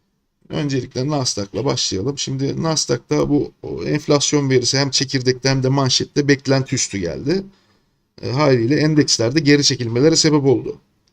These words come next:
Ama bu beklenti üstü olmasına rağmen bu çekirdek enflasyondaki gevşemede, e, Nasdaq endeksinin tekrar geri toparlamasını sağladı. Şimdi bugün açıklanacak üfe verisini bir takip etmek lazım.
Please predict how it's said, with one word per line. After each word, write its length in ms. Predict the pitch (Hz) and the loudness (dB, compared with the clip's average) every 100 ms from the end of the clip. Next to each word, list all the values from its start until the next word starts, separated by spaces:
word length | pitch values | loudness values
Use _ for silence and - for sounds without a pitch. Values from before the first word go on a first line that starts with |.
| _ _ - | _ _ -4
Ama 180 | 135 | -2
bu 180 | 151 139 | 0 4
beklenti 460 | 143 147 165 165 165 | 2 4 2 2 -2
üstü 200 | - 165 | 0 2
olmasına 420 | 165 165 - 185 | 4 4 4 4
rağmen 460 | 123 120 175 190 156 | 4 2 0 -2 -4
bu 140 | 156 | -4
çekirdek 500 | - 165 175 165 170 | -2 0 0 2 0
enflasyondaki 760 | 156 147 139 131 127 117 113 113 | -2 -2 -2 -2 -4 -6 -10 2
gevşemede, 720 | 156 160 147 120 117 202 202 _ _ _ _ _ - | 2 4 2 0 0 0 -2 _ _ _ _ _ -6
e, 260 | 113 131 | -4 0
Nasdaq 380 | 165 160 139 127 | 0 2 0 0
endeksinin 380 | 117 113 - 165 | 0 0 0 0
tekrar 280 | 170 160 156 | -2 0 0
geri 380 | 143 156 160 160 - _ | 2 4 2 -2 -14 _
toparlamasını 680 | 110 110 104 98 98 101 | -10 -6 -6 -6 -8 -6
sağladı. 560 | 98 98 85 - - - - _ _ _ _ _ _ - | -6 -6 -6 -8 -10 -12 -16 _ _ _ _ _ _ -8
Şimdi 160 | 156 | -2
bugün 200 | 180 196 | 0 2
açıklanacak 640 | 190 196 - 190 185 185 160 | 2 2 0 0 2 0 0
üfe 200 | 170 180 | 2 6
verisini 600 | 185 185 185 190 190 - | 6 6 4 2 0 -4
bir 80 | 131 | 0
takip 340 | 127 123 117 | 2 2 0
etmek 380 | 117 113 107 113 | -4 -4 -6 -4
lazım. 400 | 104 107 180 | -6 -4 -6